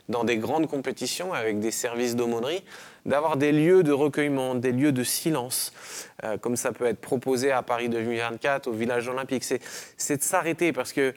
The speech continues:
y a du bruit partout, il y a des médias, il y a des sollicitations, il y a des supporters, il y a même des,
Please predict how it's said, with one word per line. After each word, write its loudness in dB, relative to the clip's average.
y -2
a 0
du 4
bruit 6
partout, -2
il 4
y 4
a 4
des 2
médias, 2
il 0
y 2
a 0
des 0
sollicitations, -2
il 0
y 0
a 0
des 0
supporters, -4
il 2
y 4
a 4
même 4
des, 4